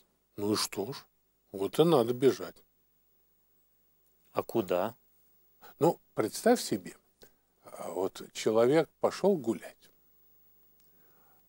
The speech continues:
Speaker 1: а зонтик не взял, и полил страшный дождь. Ну, страшно. Ну, надо бежать, чтоб спрятаться от дож-, от дождя.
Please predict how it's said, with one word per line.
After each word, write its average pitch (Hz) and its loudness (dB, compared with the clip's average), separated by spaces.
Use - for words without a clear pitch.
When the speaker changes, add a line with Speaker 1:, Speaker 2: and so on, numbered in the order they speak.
Speaker 1:
а 110 -2
зонтик 220 2
не 101 -4
взял, 160 2
и 139 -6
полил 180 8
страшный 208 4
дождь. - -12
Ну, 214 6
страшно. - -6
Ну, 170 8
надо 262 6
бежать, 143 8
чтоб - -2
спрятаться - 0
от - -20
дож-, 113 -4
от 107 -10
дождя. 107 -4